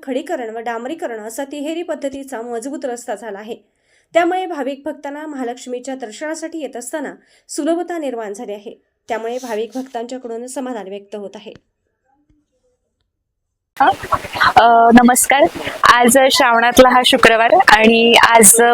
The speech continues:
Speaker 2: इथे कंजवड्याचं जे आराध्य दैवत आहे आणि त्याचं महात्म्य आणि पावित्र्य सर्व दूर या वारणामाईच्या खोऱ्यामध्ये पसरलेलं आहे. अशा ठिकाणी आज सरपंच, ग्रामस्थ आणि सर्वांनी मला आजच्या शुक्रवारच्या, श्रावणातल्या शुक्रवारच्या देवीच्या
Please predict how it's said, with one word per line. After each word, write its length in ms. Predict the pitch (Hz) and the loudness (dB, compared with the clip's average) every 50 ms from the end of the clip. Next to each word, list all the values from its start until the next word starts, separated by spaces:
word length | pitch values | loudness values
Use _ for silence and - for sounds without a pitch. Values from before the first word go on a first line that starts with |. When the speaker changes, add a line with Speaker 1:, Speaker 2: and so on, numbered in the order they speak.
| 226 - - - - | 2 -2 -4 -4 0
Speaker 2:
इथे 260 | 226 - - 254 254 | 2 4 4 4 4
कंजवड्याचं 600 | - 254 240 233 226 233 226 233 233 240 - 247 | 4 4 4 6 8 8 8 6 6 4 2 4
जे 100 | 233 247 | 6 6
आराध्य 420 | 254 240 214 214 226 240 214 262 | 6 6 6 6 6 6 6 6
दैवत 380 | 254 214 254 240 220 226 233 - | 8 6 6 6 4 2 2 4
आहे 240 | 220 214 196 208 220 302 - - - - 415 - | 4 4 4 4 2 0 0 0 0 2 4 6
आणि 120 | 226 247 | 6 6
त्याचं 200 | 240 269 269 311 | 6 4 4 6
महात्म्य 640 | 294 285 262 254 247 247 262 262 - - 294 294 311 | 6 6 6 6 6 6 4 4 4 6 6 6 6
आणि 280 | 311 311 311 294 285 294 | 6 4 4 4 4 4
पावित्र्य 640 | - 277 247 233 226 247 254 - - 262 262 269 | 4 6 6 6 4 4 0 2 4 4 6 6
सर्व 320 | 269 - 285 254 233 233 247 | 6 4 4 4 4 4 4
दूर 300 | 226 202 262 269 269 254 | 4 6 6 6 6 6
या 160 | 269 262 254 | 6 6 6
वारणामाईच्या 800 | 262 262 254 240 220 208 214 226 233 233 240 240 233 - 247 247 | 6 6 8 8 8 8 6 6 6 6 4 4 4 4 4 4
खोऱ्यामध्ये 480 | - 254 226 220 214 214 226 220 226 | 4 4 4 4 6 6 6 4 4
पसरलेलं 520 | 226 - 220 - - 233 233 240 254 247 226 | 6 4 4 4 4 6 8 8 8 8 8
आहे. 220 | 220 - 220 202 - - - - - - - | 6 6 4 4 4 4 2 2 2 2 4
अशा 220 | 226 247 - 262 | 4 4 4 2
ठिकाणी 400 | 254 - 262 - 269 262 262 285 | 0 2 2 4 4 4 4 2
आज 320 | 294 - 214 226 233 240 | 4 6 6 6 6 6
सरपंच, 580 | 226 - - 247 233 220 - 233 240 254 247 - | 4 4 4 2 2 4 4 4 6 6 4 4
ग्रामस्थ 680 | 247 254 226 262 240 220 214 220 226 240 - - - 240 214 202 - - - - - | 4 4 6 6 8 8 8 6 6 4 4 4 4 4 4 6 4 4 4 4 2
आणि 180 | - 233 247 262 | 2 2 4 4
सर्वांनी 500 | - - 240 233 226 247 254 269 277 294 | 4 4 4 4 4 4 4 6 6 6
मला 500 | 285 277 269 269 269 262 269 262 254 - - | 6 6 6 4 4 4 4 4 4 4 6
आजच्या 640 | - 220 226 214 226 233 - - 262 262 262 262 262 262 | 8 8 8 8 6 2 2 2 4 4 6 4 4 2
शुक्रवारच्या, 640 | - - - 226 233 226 233 240 233 - - 262 254 | 2 2 4 6 6 6 6 4 2 2 0 0 2
श्रावणातल्या 440 | - 262 220 214 226 262 - - - | 4 4 4 4 6 6 6 6 6
शुक्रवारच्या 460 | - 285 - 277 262 247 - 262 262 | 6 4 4 6 6 6 6 6 4
देवीच्या 520 | 226 208 247 233 214 233 - - 262 262 | 6 6 6 4 4 2 2 2 2 2